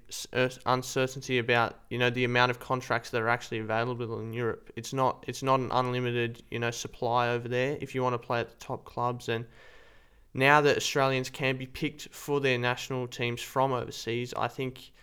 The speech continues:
a few clubs will be maybe second guessing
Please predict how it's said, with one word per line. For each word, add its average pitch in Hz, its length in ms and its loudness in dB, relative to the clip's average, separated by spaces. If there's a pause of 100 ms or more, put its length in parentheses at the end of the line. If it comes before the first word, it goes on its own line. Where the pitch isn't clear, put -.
(180)
a 127 80 -4
few 131 300 -2
clubs 127 360 0
will 135 60 -6
be 120 240 -4
maybe 117 380 -2
second 120 380 -6
guessing 113 440 -4